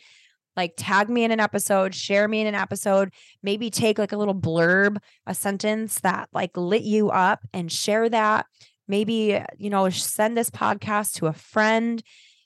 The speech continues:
If you haven't, like, this is me saying, "Please, can you?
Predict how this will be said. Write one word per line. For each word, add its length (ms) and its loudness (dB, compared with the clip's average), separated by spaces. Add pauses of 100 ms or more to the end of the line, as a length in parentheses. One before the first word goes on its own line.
If 200 -2
you 80 6
haven't, 680 4
like, 340 0
this 180 -2
is 180 -6 (180)
me 280 -2
saying, 340 -2
"Please, 520 -2
can 320 -2
you? 360 -6